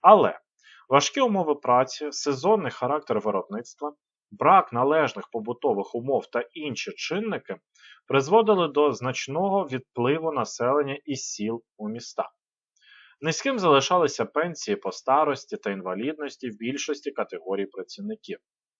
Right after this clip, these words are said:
Незначними були і виплати різним с-,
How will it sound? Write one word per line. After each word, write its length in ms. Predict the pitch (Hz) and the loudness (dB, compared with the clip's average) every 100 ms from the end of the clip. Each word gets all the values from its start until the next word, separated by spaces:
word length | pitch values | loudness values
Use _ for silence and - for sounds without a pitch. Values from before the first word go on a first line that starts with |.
| _ _ _ _ | _ _ _ _
Незначними 760 | 117 135 123 131 - 180 220 170 | -4 -4 -2 -2 -2 -2 2 2
були 340 | 104 104 156 | 2 0 2
і 60 | 170 | 2
виплати 540 | 107 139 165 156 120 | 0 -2 0 -2 -2
різним 380 | 107 127 131 147 | -2 -2 -4 -10
с-, 160 | - | -10